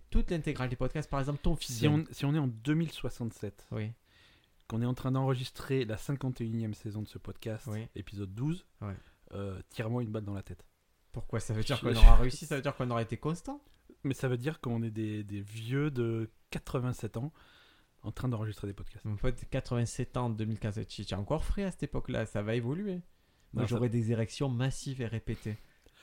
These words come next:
Speaker 2: Ah, enfin ?
Speaker 1: Ah oui, ça, ça, ça, on aura enfin réussi à réparer le bazar, là.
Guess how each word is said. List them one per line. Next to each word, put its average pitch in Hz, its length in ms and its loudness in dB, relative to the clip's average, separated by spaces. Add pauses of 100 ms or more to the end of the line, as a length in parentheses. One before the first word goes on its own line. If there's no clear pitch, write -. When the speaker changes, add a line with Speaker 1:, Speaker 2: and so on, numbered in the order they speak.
(100)
Speaker 2:
Ah, 120 180 2
enfin ? 180 300 2 (320)
Speaker 1:
Ah 123 80 2
oui, 135 120 4
ça, 113 220 4
ça, - 100 6 (280)
ça, - 240 6 (280)
on 123 120 6
aura 135 340 10
enfin 160 220 6
réussi 143 260 4
à 131 80 8
réparer 117 360 6
le 110 40 4
bazar, 110 400 2
là. 101 180 -2